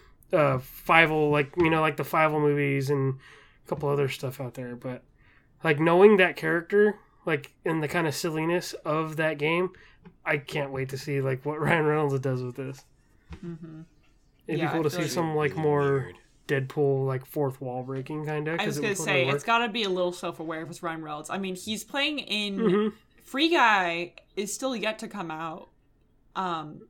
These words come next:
Speaker 2: but that
Speaker 1: Mm-hmm.
Speaker 2: one
Speaker 3: Yeah.
Speaker 2: is all about an N P C becoming <laughs> self-aware. So he already
Speaker 1: Yeah.
Speaker 2: knows how to do that super well. Um, so I think he could do something awesome in that.
Speaker 1: What, what I would wanna see from that movie is the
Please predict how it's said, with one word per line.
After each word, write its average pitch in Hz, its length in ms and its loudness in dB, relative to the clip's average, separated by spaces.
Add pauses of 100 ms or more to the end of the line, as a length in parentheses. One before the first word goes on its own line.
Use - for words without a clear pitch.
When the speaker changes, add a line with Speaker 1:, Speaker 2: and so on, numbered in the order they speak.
(180)
Speaker 2:
but 180 160 -4
that 185 240 4
Speaker 1:
Mm-hmm. 180 80 -6
Speaker 2:
one 180 100 0
Speaker 3:
Yeah. 147 200 0
Speaker 2:
is 180 160 -8
all 185 300 -2
about 170 420 -2
an 170 120 -10
N 170 180 -8
P 175 200 -6
C 160 640 -6
becoming 180 500 -6
<laughs> - 120 -12 (240)
self-aware. 175 640 -4 (220)
So 214 220 -6
he 254 140 -2
already 330 180 10
Speaker 1:
Yeah. 156 60 6
Speaker 2:
knows 240 240 2
how 214 100 -2
to 196 60 -2
do 202 100 -4
that 175 200 -6
super 165 280 -10
well. 147 280 -12 (540)
Um, 151 400 -10
so - 160 -12
I - 20 -10
think 160 220 -12
he 147 160 -12
could 147 380 -14 (960)
do 175 140 -4
something 156 320 -12
awesome 143 520 -14 (260)
in 160 120 -14
that. 156 200 -18 (240)
Speaker 1:
What, 196 240 4
what 175 180 6
I 175 100 8
would 196 160 8
wanna 202 240 6
see 190 280 -2
from 160 400 2
that 156 220 2
movie 156 600 4
is 139 300 0 (200)
the 175 140 0